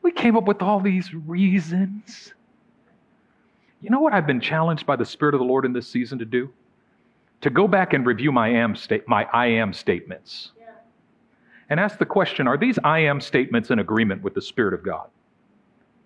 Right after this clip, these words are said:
Speaker 1: And my I am statements tend to be negative these days. "I am not.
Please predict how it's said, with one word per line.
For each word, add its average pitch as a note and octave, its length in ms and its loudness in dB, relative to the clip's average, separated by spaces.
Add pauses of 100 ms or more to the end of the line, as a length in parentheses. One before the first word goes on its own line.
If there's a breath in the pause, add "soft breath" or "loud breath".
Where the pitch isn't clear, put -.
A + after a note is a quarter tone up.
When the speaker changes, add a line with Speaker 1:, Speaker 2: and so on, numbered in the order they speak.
(680 loud breath)
Speaker 1:
And D#3 140 4
my B3 140 4
I F#3+ 220 4
am G3 200 4
statements F#3 500 0
tend G3 200 2
to F3+ 40 4
be D3 120 4
negative B2+ 460 4
these F#2+ 200 -2
days. F2+ 380 -2
"I E3 180 4
am D3+ 280 2
not. - 380 2